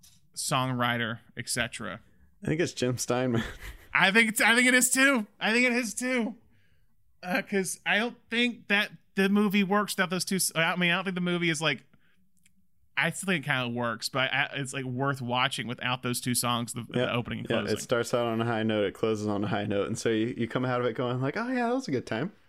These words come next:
Speaker 1: It was, 'cause I, I, I, I, I agree with that statement that Patrick Williams said. Well, like, for a moment, for two moments in this movie, you're like, "This is the greatest movie ever made."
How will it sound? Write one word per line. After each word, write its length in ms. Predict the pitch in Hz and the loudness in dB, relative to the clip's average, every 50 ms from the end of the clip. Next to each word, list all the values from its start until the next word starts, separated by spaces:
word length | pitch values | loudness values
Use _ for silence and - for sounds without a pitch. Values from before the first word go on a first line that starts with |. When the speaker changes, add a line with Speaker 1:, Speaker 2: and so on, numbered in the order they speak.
| _ _ _ - | _ _ _ 0
Speaker 1:
It 120 | 190 214 | 2 4
was, 340 | 254 302 320 285 - - - | 4 4 4 4 2 -2 -4
'cause 160 | - - 175 | -4 -2 0
I, 80 | 226 247 | 0 2
I, 40 | - - | 2 2
I, 260 | 247 262 208 220 220 - - | 0 0 0 -2 -2 0 0
I, 200 | 208 220 208 - - _ - - | 0 0 0 -2 -8 _ -8 -4
I 80 | 170 185 170 160 - | -4 -4 -4 -4 -8
agree 280 | 165 156 131 151 180 208 | -10 -10 -6 -2 -2 0
with 140 | 226 214 220 | 0 0 0
that 160 | 208 180 - | 0 0 0
statement 260 | - 175 160 160 139 | -2 -4 -4 -4 -2
that 60 | - 156 | -2 -2
Patrick 220 | 151 - 143 143 | -2 -2 -4 -4
Williams 260 | 147 147 143 139 131 | -4 -2 -2 -2 -2
said. 160 | - 151 139 | 0 0 0
Well, 100 | 131 131 | 2 2
like, 260 | 127 123 117 110 - - _ _ _ _ _ _ _ _ _ _ _ _ - - | 2 2 0 -2 -6 -12 _ _ _ _ _ _ _ _ _ _ _ _ -6 -2
for 120 | 165 160 | 0 2
a 60 | 156 151 | 2 2
moment, 400 | 156 160 165 180 185 175 - 135 | 4 4 4 4 4 2 0 0
for 80 | 156 139 | -2 -2
two 240 | - - 214 220 | 0 2 2 4
moments 360 | 208 196 190 190 185 165 - - | 4 4 2 2 0 -2 -4 -4
in 60 | 156 | -4
this 120 | 143 127 - | -2 -2 0
movie, 240 | 151 151 156 139 135 | 0 2 2 2 2
you're 80 | 135 | 0
like, 180 | 131 127 127 127 | 0 -2 -2 -4
"This 180 | 143 139 131 - | -4 -4 -4 -4
is 80 | 135 131 | -6 -6
the 80 | 156 | -8
greatest 400 | 139 127 131 127 123 127 123 - | -6 -4 -2 -2 -2 -2 -2 -2
movie 320 | 127 123 123 117 117 - - | 0 0 0 0 0 -2 -4
ever 260 | - 113 117 113 117 110 | -4 -6 -4 -6 -6 -6
made." 380 | 117 117 101 69 - - - | -4 -4 -4 -4 -6 -8 -10